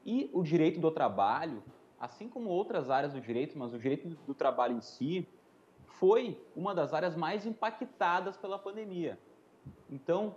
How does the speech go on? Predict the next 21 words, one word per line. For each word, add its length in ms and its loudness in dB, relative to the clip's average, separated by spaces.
tanto 300 2
dois 220 4
mil 140 -2
e 40 2
vinte 400 -2
quanto 280 -2
dois 160 4
mil 140 0
e 20 -6
vinte 220 -6
e 80 -8
um 320 0
foi 120 6
um 140 6
ano 140 4
de 100 -2
muitas 340 2
mudanças, 920 0
tanto 280 2
na 120 2
legislação 1120 2